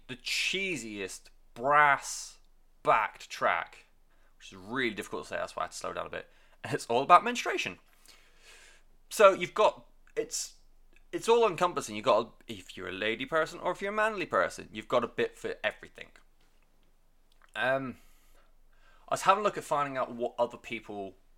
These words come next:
thought about this album, because Turbo Negro has a very cult following.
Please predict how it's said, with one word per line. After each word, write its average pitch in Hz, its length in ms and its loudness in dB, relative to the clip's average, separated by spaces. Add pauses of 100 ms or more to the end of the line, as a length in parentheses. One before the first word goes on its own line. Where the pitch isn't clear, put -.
(300)
thought 98 640 -4
about 87 480 2
this 98 140 -10
album, 82 280 -2
because 90 640 -6 (680)
Turbo 147 220 0
Negro 110 300 2
has 107 240 -2
a 98 40 -14
very 117 580 0 (1300)
cult - 440 -4
following. 82 560 0